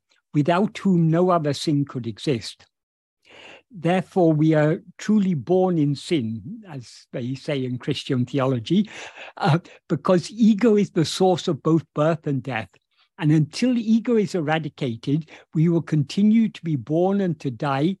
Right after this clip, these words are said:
in one body after another. Hence, to be free not only of all sin, but also of the disease of birth and death,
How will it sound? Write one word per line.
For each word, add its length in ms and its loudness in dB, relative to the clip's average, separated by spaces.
in 160 -6
one 280 -2
body 360 -2
after 340 -4
another. 460 -6
Hence, 360 2
to 120 -4
be 160 2
free 500 4
not 340 2
only 300 6
of 160 0
all 240 4
sin, 540 0
but 200 -4
also 380 0
of 140 -6
the 80 -6
disease 640 0
of 180 0
birth 320 0
and 200 -2
death, 260 -8